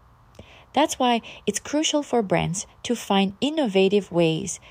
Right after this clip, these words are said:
to improve their sales and weather the storm. Clienteling with B S P K can help to connect with customers and assure them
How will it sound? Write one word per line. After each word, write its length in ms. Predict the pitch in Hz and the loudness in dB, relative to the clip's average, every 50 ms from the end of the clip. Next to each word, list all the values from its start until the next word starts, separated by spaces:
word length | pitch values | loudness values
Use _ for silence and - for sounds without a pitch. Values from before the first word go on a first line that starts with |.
| - - - _ - | -20 -20 -20 _ -4
to 180 | - 208 196 - - | 0 0 0 2 2
improve 420 | 196 185 185 - - 269 302 311 | -2 -2 -2 -2 -2 -2 -2 0
their 180 | - 185 175 170 | 2 2 2 2
sales 480 | 165 - - 76 73 - - - - - - - - _ _ | 0 -2 -4 -4 -4 -4 -6 -10 -14 -16 -20 -20 -20 _ _
and 180 | 196 190 185 170 | -2 -2 2 4
weather 260 | 175 175 165 170 165 | 2 4 4 2 0
the 120 | 160 160 | 0 -2
storm. 420 | - - - 151 151 156 - 175 - - _ - _ - _ _ _ - - - - - - - - - - - _ | -4 -4 -4 -4 -4 -4 -6 -8 -12 -16 _ -20 _ -20 _ _ _ -20 -20 -20 -20 -20 -20 -20 -20 -20 -20 -20 _
Clienteling 560 | - 269 285 294 302 311 381 392 415 392 320 254 | 0 2 2 2 2 4 4 4 4 4 2 2
with 220 | 208 190 180 180 | 0 -2 0 -2
B 120 | 202 202 | 2 2
S 140 | 214 214 - | 4 2 2
P 140 | - - 247 | -2 -4 -6
K 320 | 240 - 220 208 202 208 - - - - - - | -4 -2 0 0 0 -2 -4 -10 -20 -16 -10 -4
can 140 | - 220 | -2 -2
help 320 | 202 - - 214 226 233 - | -2 0 2 0 0 0 0
to 100 | - 214 | -6 -6
connect 420 | - - 190 180 180 180 185 - | -6 -2 -2 0 0 -2 -2 -4
with 160 | 180 170 - | -6 -6 -6
customers 600 | - - 160 - - 160 156 156 147 160 - - - - _ _ _ _ _ - | -4 -4 -4 -4 -4 -4 -4 -4 -6 -6 -8 -10 -14 -18 _ _ _ _ _ 0
and 160 | 214 196 202 | 0 2 2
assure 320 | 202 - - - 277 262 | 0 0 4 4 6 6
them 300 | 208 - 165 160 165 156 | 6 2 -2 -4 -4 -8